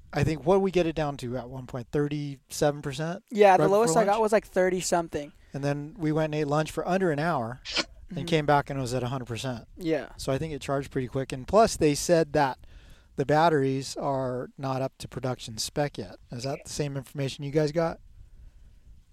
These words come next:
Speaker 1: They can't hear me?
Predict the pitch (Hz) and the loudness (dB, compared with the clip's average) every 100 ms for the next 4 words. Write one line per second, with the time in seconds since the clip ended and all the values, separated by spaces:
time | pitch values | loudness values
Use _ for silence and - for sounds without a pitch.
0 | - - - _ - - - - - - | -20 -20 -20 _ -20 -20 -20 -20 -20 -20
1 | - - - - - - - - - - | -20 -20 -20 -20 -20 -20 -20 -20 -20 -20
2 | - - - - - _ _ - 117 - | -20 -20 -20 -20 -20 _ _ -18 -14 -12
3 | 120 107 117 123 | -12 -12 -12 -12